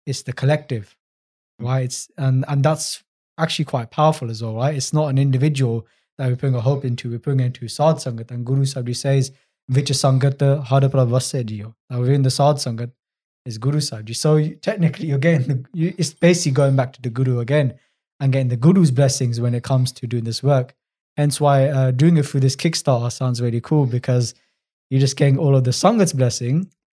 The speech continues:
but ultimately it's Guru Sahib Ji's kirpa, their blessings through the Sad Sangat.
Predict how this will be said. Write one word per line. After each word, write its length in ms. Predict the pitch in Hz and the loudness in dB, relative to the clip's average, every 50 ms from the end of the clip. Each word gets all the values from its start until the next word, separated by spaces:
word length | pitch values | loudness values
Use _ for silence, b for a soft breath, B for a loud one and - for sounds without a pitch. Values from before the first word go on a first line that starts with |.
| _ _ _ _ _ _ _ _ _ - | _ _ _ _ _ _ _ _ _ -8
but 340 | 139 131 117 143 143 139 135 | -6 -2 2 4 4 4 6
ultimately 640 | 156 160 165 165 165 - 143 131 123 117 120 120 | 6 6 6 4 4 0 -2 -2 0 0 0 -2
it's 140 | 123 120 117 | -2 -2 -2
Guru 240 | 123 127 139 147 147 | 0 0 2 2 2
Sahib 220 | 131 - 117 117 | 0 -2 -4 -4
Ji's 200 | 117 117 110 - - _ _ | -4 -4 -4 -6 -10 _ _
kirpa, 400 | - 151 151 143 - - 117 117 | 0 0 0 0 -2 -6 -6 -6
their 100 | 113 120 | -6 -4
blessings 480 | 113 120 127 123 - - 123 117 - - | -2 0 0 0 -2 -2 -6 -8 -8 -6
through 340 | - 143 139 135 123 110 - _ _ _ _ _ _ - | -2 0 0 2 0 0 -4 _ _ _ _ _ _ -10
the 80 | 120 | -8
Sad 240 | 113 - 139 139 151 | -6 -2 -2 -2 -2
Sangat. 300 | 143 - 135 120 113 113 | -2 -2 -4 -4 -4 -6